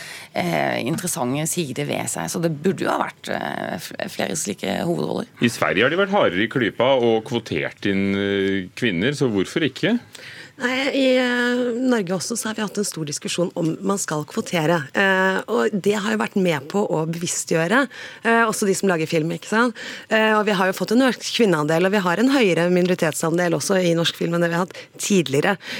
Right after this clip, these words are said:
Speaker 3: Eh, så jeg tror kanskje at det aller viktigste vi gjør, er jo det vi gjør akkurat nå. Eh, at vi snakker om det, at vi gjør den kanskje litt for homogene mengden, eh, manusforfattere og filmskapere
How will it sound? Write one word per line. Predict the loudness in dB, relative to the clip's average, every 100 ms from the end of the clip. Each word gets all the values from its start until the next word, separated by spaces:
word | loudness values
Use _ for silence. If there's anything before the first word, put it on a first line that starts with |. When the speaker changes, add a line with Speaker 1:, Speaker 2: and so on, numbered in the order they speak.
| 0
Speaker 3:
Eh, | 4 4
så | 4 2
jeg | 2 0
tror | 0 2
kanskje | 2 0
at | 0
det | -2 0
aller | 2 2
viktigste | 0 -2 -4 -2
vi | 0
gjør, |
er | 0
jo | 0
det | 0 2
vi |
gjør | 0 -2
akkurat | -6 -4 -2
nå. | 2 2 0 -6 -10 0
Eh, | 4 4
at | 2 2
vi | 2 4 2
snakker | 2 0 0
om | 0 2
det, | 4 2 0 -2
at | -4 -2
vi | 0 2 0 0 0 -2 -6 -2
gjør | 2 2 4 2 2
den | 2 0 -4 -4
kanskje | -2 2 2
litt | 0 -2
for | 0
homogene | 2 4 2 2 4 4 4
mengden, | 4 4 2 2 4
eh, | 4 4 4 4
manusforfattere | 4 2 0 -2 0 2 2 2
og |
filmskapere | 2 0 0 -2 -2 0 0